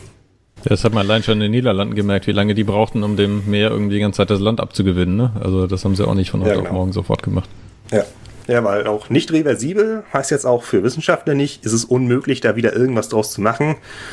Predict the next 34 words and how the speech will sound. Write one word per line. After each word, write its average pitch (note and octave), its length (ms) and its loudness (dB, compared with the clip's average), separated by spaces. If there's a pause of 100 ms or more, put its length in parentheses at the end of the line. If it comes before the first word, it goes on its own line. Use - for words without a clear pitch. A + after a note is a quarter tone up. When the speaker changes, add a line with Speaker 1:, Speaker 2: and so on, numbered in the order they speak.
(140)
Speaker 2:
Es - 160 0
bedeutet C3 460 0
im G#2+ 180 -2
Wissenschaftsjargon, A#2 840 0
man A2 100 2
muss A2+ 140 0
sehr A#2+ 140 2
viel A2+ 120 -4
Energie G#2 220 0
reinstecken, G2+ 580 0 (320)
um G2 160 0
wieder G2+ 200 2
den G2 120 -6
Ursprungszustand G2+ 640 -2
zurückzuhaben. E2+ 540 0 (320)
Speaker 1:
Mhm. A2 240 0 (1500)
Speaker 2:
So, G#2 140 2
diese C3+ 180 2
beiden D3+ 300 0
Effekte, C3 340 0
die G2 80 -2
ich F#2 140 -2
auch G#2+ 80 2
noch G#2 100 0
gerade G2+ 200 0
erwähnt F#2 260 -2
hatte, - 240 -4 (480)
Albedo C#3+ 520 2
und A2 400 -2
Mass A2 360 -2
Balance G#2 640 0
Evolution, G#2+ 500 0
äh, G2+ 80 -2 (240)
Ele-, A#2+ 240 0